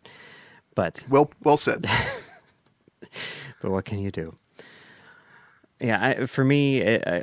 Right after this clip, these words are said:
Speaker 1: again, you know, I, I don't think that it's a good show by any stretch of the imagination, but I don't hate it like,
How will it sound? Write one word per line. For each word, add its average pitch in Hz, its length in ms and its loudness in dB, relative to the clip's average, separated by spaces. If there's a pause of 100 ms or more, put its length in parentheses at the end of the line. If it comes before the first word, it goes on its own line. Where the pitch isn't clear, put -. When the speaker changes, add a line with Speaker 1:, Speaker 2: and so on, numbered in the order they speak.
Speaker 1:
again, 101 360 0
you 107 160 2
know, 107 120 4
I, 107 180 2
I 107 180 2 (360)
don't 123 260 6
think 113 200 0
that 101 100 2
it's 95 160 -2
a 101 60 -4
good 98 180 0
show 98 200 -2
by 98 180 2
any 95 200 0
stretch - 300 -4
of 101 60 -4
the 95 100 0
imagination, 92 720 -4
but 95 100 0
I 98 140 2
don't 107 360 2 (280)
hate 101 460 -4
it 82 280 -6
like, 92 400 -6